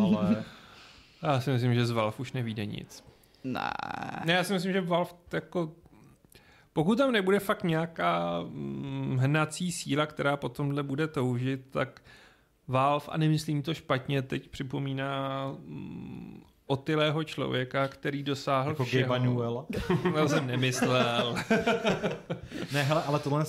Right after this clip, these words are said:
Speaker 1: je přesně jako něco, co jsi mohl říkat před tou Alyx, ale vzpomeň si, jaký to bylo, když oznámili tu hru. To bylo prostě jako... To, to, to byl ten moment, kdy od Valve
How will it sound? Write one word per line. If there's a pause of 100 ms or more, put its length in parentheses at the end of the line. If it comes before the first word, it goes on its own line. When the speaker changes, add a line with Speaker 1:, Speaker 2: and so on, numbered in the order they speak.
(100)
Speaker 1:
je
přesně
jako
něco,
co
jsi
mohl
říkat
před
tou
Alyx,
ale
vzpomeň
si,
jaký
to
bylo, (280)
když
oznámili
tu
hru.
To
bylo
prostě
jako... (600)
To,
to, (500)
to
byl
ten
moment,
kdy
od
Valve